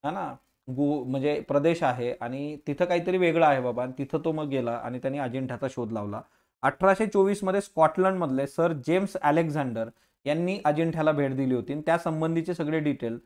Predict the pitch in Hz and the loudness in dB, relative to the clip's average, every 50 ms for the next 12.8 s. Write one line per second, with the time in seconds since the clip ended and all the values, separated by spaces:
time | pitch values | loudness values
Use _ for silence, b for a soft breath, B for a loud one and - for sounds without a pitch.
0 | _ _ _ _ _ _ - 147 156 165 170 170 196 208 202 - - 214 214 214 | _ _ _ _ _ _ 2 2 4 4 6 6 4 4 2 0 0 0 0 0
1 | 208 151 151 151 151 147 170 151 135 139 143 160 175 185 185 - 151 147 - - | 2 4 4 4 6 6 6 6 8 8 8 8 8 6 4 0 -2 -2 0 2
2 | 202 190 - 160 156 - - 143 - - 143 139 131 151 147 127 120 127 139 123 | 2 2 2 -2 -4 -4 -4 -4 0 0 0 0 2 0 0 0 0 -2 -4 -2
3 | 120 131 143 175 190 175 165 139 131 139 131 - 147 139 139 143 151 - 117 120 | 0 2 4 4 4 2 0 -2 -4 -2 0 2 0 0 0 -2 -6 -4 -2 -2
4 | 127 131 131 120 113 117 127 - - 131 131 - - 143 135 - 147 131 - - | 0 0 -2 -2 -4 -6 -6 -4 -4 -4 -4 -2 -2 -2 -2 -2 -4 -4 -4 -4
5 | 131 131 131 139 - - 131 123 123 120 127 127 143 139 123 120 123 120 113 113 | -4 -4 -4 -4 -4 -4 -6 -6 -6 -6 -6 -4 -4 -4 -4 -4 -4 -6 -6 -8
6 | 110 107 107 104 104 95 - _ _ _ _ _ _ _ _ _ 139 143 139 - | -8 -8 -8 -8 -8 -10 -12 _ _ _ _ _ _ _ _ _ -2 0 2 2
7 | 214 220 214 214 202 202 202 196 190 208 190 180 170 180 185 165 151 160 156 143 | 2 2 4 4 4 4 6 4 4 6 4 4 4 4 2 2 4 4 2 2
8 | 143 143 185 185 - - 135 - - 156 160 160 160 - 190 - - 151 143 - | 2 0 -2 0 2 2 0 2 2 2 2 4 4 2 0 -2 0 0 2 2
9 | 185 190 180 180 165 170 165 151 - 139 123 104 110 123 - _ _ _ _ _ | 2 4 4 4 4 4 4 2 -2 -4 -6 -6 -6 -10 -12 _ _ _ _ _
10 | _ _ _ _ _ _ _ _ _ _ _ _ - 143 156 165 156 185 202 226 | _ _ _ _ _ _ _ _ _ _ _ _ 4 6 6 6 8 8 8 8
11 | 226 226 - 202 190 - - 190 175 170 175 165 151 127 127 135 143 139 147 151 | 8 8 6 4 4 4 4 4 6 6 4 4 2 2 2 2 2 2 2 0
12 | - _ - 180 185 190 190 165 135 135 156 175 160 - - | -2 _ -2 0 2 2 0 0 0 4 6 6 6 6 2